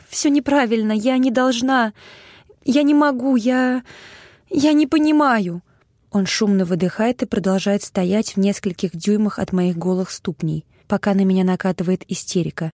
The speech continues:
вырвавшись наружу слезами и жалким воем. «Чего ты не понимаешь, Реми?» Вопрос доносится сверху. Стивен не усаживается рядом, не пытается успокоить, обнять,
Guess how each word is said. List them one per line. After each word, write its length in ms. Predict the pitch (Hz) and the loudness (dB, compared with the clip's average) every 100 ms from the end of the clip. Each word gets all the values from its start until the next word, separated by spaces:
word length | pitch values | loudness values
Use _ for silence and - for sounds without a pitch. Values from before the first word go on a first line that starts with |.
| _ _ | _ _
вырвавшись 640 | 185 196 185 175 - 175 180 | -2 0 0 -4 -4 -4 -2
наружу 380 | 180 196 208 190 | 0 0 -2 -4
слезами 600 | - 180 165 196 233 233 | -2 -2 0 0 0 -2
и 100 | - | -4
жалким 520 | 175 175 175 - 180 175 | -2 -2 -4 -2 -2 -2
воем. 420 | 156 151 156 151 _ _ | -4 -6 -8 -12 _ _
«Чего 360 | - - 165 175 | -4 0 2 0
ты 120 | 214 | 2
не 120 | 214 | 2
понимаешь, 600 | 208 226 247 262 240 185 202 | 2 2 4 4 2 0 0
Реми?» 440 | 208 233 190 156 _ _ - | 2 2 2 -2 _ _ -4
Вопрос 380 | 233 - 247 202 | -2 0 0 0
доносится 520 | 214 208 208 202 - | 0 0 0 -4 -8
сверху. 540 | - - 175 - 175 - _ _ - - - | -8 -4 -6 -6 -16 -18 _ _ -20 -16 -8
Стивен 400 | - 277 262 254 | 0 2 4 4
не 80 | |
усаживается 680 | 262 - 202 180 185 180 196 | 2 2 0 2 0 0 0
рядом, 400 | 190 185 175 175 _ - - | 0 0 -2 -4 _ -12 -2
не 100 | 208 | 0
пытается 480 | 226 233 226 214 202 | 0 0 0 0 -2
успокоить, 680 | - 214 190 196 208 - | -2 -4 -2 0 0 0
обнять, 520 | 190 175 175 196 - | -2 0 0 -2 -4